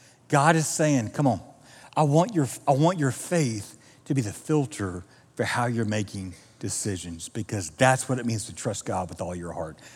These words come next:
Third, can you follow God's direction when they conflict with your desires? Can you follow, can you and I follow God's directions when they conflict with our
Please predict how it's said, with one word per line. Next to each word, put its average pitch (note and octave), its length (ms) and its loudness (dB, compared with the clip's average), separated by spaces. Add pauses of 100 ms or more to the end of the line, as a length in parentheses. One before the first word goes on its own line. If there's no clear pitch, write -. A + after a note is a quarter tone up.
(180)
Third, C3+ 340 8 (1200)
can A3 160 6
you F#3 100 8
follow B3+ 360 10
God's G3+ 340 8
direction D3 800 6 (720)
when G3 240 6
they F3+ 100 10
conflict F#3 720 0
with D#3+ 180 2
your C#3 120 4
desires? F2 840 -4 (1500)
Can G#3 180 4
you F#3+ 160 6
follow, A3+ 540 6
can F#3 220 2
you A#3 260 6
and A#3+ 80 6
I G#3 140 2
follow F3 440 6
God's D3 440 6
directions A#2 840 -2 (540)
when C3+ 200 6
they C3 120 6
conflict B2 800 0 (500)
with B2+ 280 0
our A#2+ 460 0